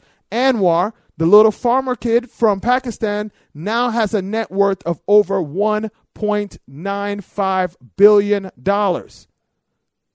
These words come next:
This guy came over from Pakistan when he was, what, twenty, twenty-one years old? With probably no money, worked his butt off for seven years. Now the man is a billionaire. If these guys can do it, we can do it too.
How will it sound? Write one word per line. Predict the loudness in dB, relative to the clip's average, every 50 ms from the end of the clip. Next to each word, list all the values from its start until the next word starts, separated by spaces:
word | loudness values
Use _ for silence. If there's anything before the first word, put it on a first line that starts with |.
| _ _ _ _ _ _ _ _ _ _ _ _ _ _ _ _ _ _ _ _ _ _
This | -18 -10
guy | -6 -6 -6 -4
came | -4 -4 -4 -2 -4 -4
over | -6 -6 -8
from | -10 -10 -6
Pakistan | -4 -4 -4 -4 -6 -8 -6 -4 -4 -4 -4 -6
when | -6 -6
he | -6
was, | -6 -6 -4
what, | -4 -4 -6 -6
twenty, | -8 -8 -8 -6 -6 -6 -6
twenty-one | -6 -4 -4 -4 -4 -4 -4 -4
years | -2 -2 -4 -2 0
old? | 0 0 2 0 -2 -4 -8 -18 _ _ _ _ _ _ _ _ _ _ _ _
With | -12 -4 0
probably | 2 4 4 4 2 0 -2 -2 -2
no | 0 0 0 0 0
money, | -2 -2 -4 -4 -6 -8 -10 -12 _ _ _ _ _ _ _ _ _ _ _ _ _ _ _ _ _
worked | 0 2 2 2 2 0
his | -4 -6 -2
butt | 0 0 2 2
off | 2 2 0
for | -2 -4
seven | -6 -6 -2 -2 0 0 0 -2 -6 -4
years. | -4 -4 -2 -2 -2 -4 -6 -8 -12 -18 -20 -20 _ _ _ _ _ _ _ _ _ _ _ _ _ _ _ _ _ _ _ _ _ _ _ _
Now | -10 -10 -8
the | -8
man | -8 -8 -6 -6
is | -6 -6 -8
a | -6
billionaire. | -4 -2 -2 -2 -2 -4 -6 -8 -10 -14 -18 -20 _ _ _ _ _ _ _ _ _ _ _ _ _ _ _ _ _ _ _ _ _ _ _ _ _ _ _ _ _ _ _
If | -20 -8 -4
these | -2 -2 -2 0 0
guys | 0 2 2 0 0
can | -4 -6 -6 -2
do | 0 2 2
it, | 2 2
we | -2 -6
can | -6 -6 -6 -4 -4
do | -4 -2 -4
it | -6 -6
too. | -4 -4 -4 -4 -4 -8